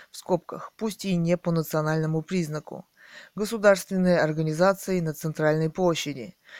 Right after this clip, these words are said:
Не знаю, чего ваш оппонент так боится сказать, что наших сравни-, сравнили с фашистами. Вопрос. Масштаб и финансирование сильно разные, так что ваша аргументация ни к черту. Бакханаль.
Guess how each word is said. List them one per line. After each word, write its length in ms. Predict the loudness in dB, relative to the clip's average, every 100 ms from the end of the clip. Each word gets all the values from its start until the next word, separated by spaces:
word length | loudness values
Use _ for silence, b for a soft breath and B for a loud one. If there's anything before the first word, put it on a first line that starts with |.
| B -6
Не 100 | -4
знаю, 340 | 2 4 4
чего 360 | 0 -4 -2 2
ваш 280 | 2 2
оппонент 560 | -4 -2 0 0 -2 -4 -4
так 180 | -4 2
боится 400 | 2 2 -4 -12
сказать, 600 | -4 -4 2 2 2 -8
что 260 | -12 -2 0
наших 520 | 2 2 -2 -8 -12
сравни-, 580 | -2 2 2 2 -2 -6 -12 -14
сравнили 540 | -14 0 2 2 0 0
с 80 | -2
фашистами. 720 | 0 0 -2 -8 -10 -12 -8
Вопрос. 560 | -6 -4 -4 -10 -10 _ B B B -2
Масштаб 440 | -2 2 0 2
и 40 | -4
финансирование 840 | -2 -2 -2 -2 -2 -2 -2 -2
сильно 380 | -2 -2 0 2
разные, 520 | 4 4 2 -8 -12
так 160 | -10 -8
что 180 | -4 2
ваша 280 | 2 2 -2
аргументация 800 | -4 -2 -2 0 -2 0 -2
ни 120 | 0 -2
к 80 |
черту. 480 | -4 -4 -4 -8 -18 _ _ _ _ _ _ -4
Бакханаль. 680 | -4 0 0 0 0 -4